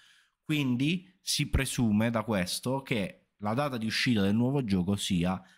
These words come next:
tra il ventinove agosto e il cinque settembre, altrimenti non ci sarebbe motivo di mettere questo tipo di scadenza al pack che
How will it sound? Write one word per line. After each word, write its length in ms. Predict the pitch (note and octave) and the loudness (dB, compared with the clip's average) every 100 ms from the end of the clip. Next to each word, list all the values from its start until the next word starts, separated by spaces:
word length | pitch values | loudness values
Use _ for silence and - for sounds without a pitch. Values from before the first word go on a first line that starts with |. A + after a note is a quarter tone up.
| _ | _
tra 340 | - A2+ F#2+ - _ _ | -4 -4 -4 -8 _ _
il 140 | G2+ | -4
ventinove 540 | F#2+ A#2+ A#2+ D3 D#3 D#3 | -2 -2 0 0 0 0
agosto 580 | C#3+ F#2 F2 - F2+ - | -2 -4 -4 -8 -8 -6
e 260 | A2 A2 - | -6 -4 -6
il 120 | F#2 | -6
cinque 360 | - F#2 F2 | -2 -2 -2
settembre, 640 | F2 - - D2 C#2+ - - | -4 -6 -6 -6 -6 -8 -6
altrimenti 800 | A2+ A#2 C3 B2 G2 F2+ - - | -4 -4 0 0 2 0 -4 -6
non 260 | G#2+ A#2 A2+ | -2 0 0
ci 120 | - | -2
sarebbe 680 | G2+ G#2+ A2 F2+ D#2 D2 - | -4 -4 -2 -4 -6 -10 -10
motivo 640 | F#2+ A2+ - F#2 E2+ F2 - | -6 -4 -2 0 0 -2 -2
di 140 | F2+ | 2
mettere 640 | F#2 D#2+ - - D#2+ B1+ - - _ | 2 2 -4 -4 -4 -4 -12 -20 _
questo 380 | - A#2+ - G#2+ | -6 -6 -4 -6
tipo 260 | G2+ G2 F#2 | -6 -6 -4
di 120 | F#2 | -4
scadenza 760 | - A2 F#2 E2 E2 - D#2+ | -4 -4 -4 -4 -6 -6 -8
al 200 | - F2+ | -6 -6
pack 520 | F2+ - C2+ - - - | -6 -10 -12 -12 -16 -12
che 260 | - - | -12 -14